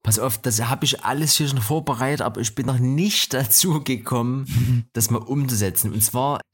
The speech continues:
Speaker 1: das an sich nennt sich Spark. Das ist halt irgendwie auch irgendwann mal so ein Start-up gewesen. Hat Facebook gekauft für ganz viel Geld. Du hast hier einmal das als App, das nennt sich irgendwie dann Spark A R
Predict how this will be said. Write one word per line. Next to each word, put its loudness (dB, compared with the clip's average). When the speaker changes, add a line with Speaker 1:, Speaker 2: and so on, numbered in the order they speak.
Speaker 1:
das 0
an 0
sich 2
nennt -2
sich 2
Spark. 0
Das -6
ist 0
halt -2
irgendwie -2
auch -4
irgendwann -2
mal 0
so -2
ein 2
Start-up -2
gewesen. -2
Hat -2
Facebook -2
gekauft 0
für -4
ganz -2
viel -4
Geld. -2
Du 2
hast 0
hier -2
einmal -2
das -2
als -4
App, -6
das 0
nennt 0
sich 0
irgendwie -2
dann 0
Spark 0
A 0
R -2